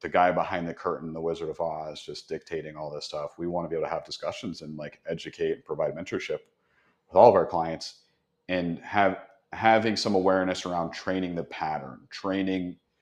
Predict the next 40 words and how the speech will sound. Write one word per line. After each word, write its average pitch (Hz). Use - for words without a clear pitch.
for 101
the 92
benefit 76
of 69
training, 62
training 104
to 90
get 90
stronger 87
with, 78
like, 78
your 82
certain 76
muscle 92
groups, 87
your 80
certain 78
movements, 98
as 85
opposed 90
to 85
straight 82
up, 80
"I 92
need 87
to 85
squat 82
to -
do 85
the 78
squatting 80
because 73
squatting 78
is 73
important 73
and 73
it -
has 78
to -
be 69